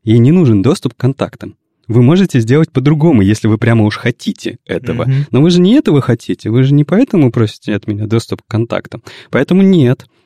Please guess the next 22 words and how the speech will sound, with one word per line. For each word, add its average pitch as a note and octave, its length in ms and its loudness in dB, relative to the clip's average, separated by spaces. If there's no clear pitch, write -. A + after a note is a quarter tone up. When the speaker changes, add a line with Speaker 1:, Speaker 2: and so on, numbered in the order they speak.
Speaker 1:
Ну, F3 160 2
в D3+ 80 2
итоге C#3+ 240 0
я C3 80 4
взял B2+ 320 0
номер B2 360 0
карточки, - 420 -4
это G#2 160 -6
не A2+ 100 2
является A2+ 340 0
проблемой, B2+ 440 -2
добавил G2+ 420 -2
его G2+ 440 -4
там, E2 240 -12
типа, C#3+ 200 -10
Speaker 2:
Ну, E3 120 -2
Speaker 1:
усло-, A#2+ 360 -2
Speaker 2:
сфо-, C#3 60 -2
Speaker 1:
условный C3 460 0
Speaker 2:
сфотка-, - 120 -10
сфоткал, G#2+ 540 -6
понятно. G2 400 -8